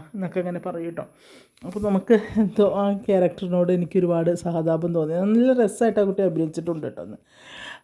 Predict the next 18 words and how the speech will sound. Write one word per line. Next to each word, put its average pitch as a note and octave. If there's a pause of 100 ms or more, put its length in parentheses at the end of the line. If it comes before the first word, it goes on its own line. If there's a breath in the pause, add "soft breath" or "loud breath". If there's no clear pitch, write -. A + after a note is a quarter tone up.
പറയേണ്ടിരിക്കാൻ D#3+
പറ്റില്ല. D#3 (320 loud breath)
അപ്പോൾ F#3+
അങ്ങനെ G#3+
അവിടുന്ന് G#3+
ഈ G3+
കുട്ടി G#3
ഇങ്ങനെ G3+ (100)
വിഷമിച്ചിരിക്കുക. F#3+
കാരണം F3+
അതിന് F#3+
മന-, F#3 (180)
അറിയാം. F3 (440 loud breath)
പിന്നെ B3+
കാണിക്കുന്നത് A#3+
മൂർത്തി G#3+
മുത്തശ്ശൻ A3
യോഗ F#3+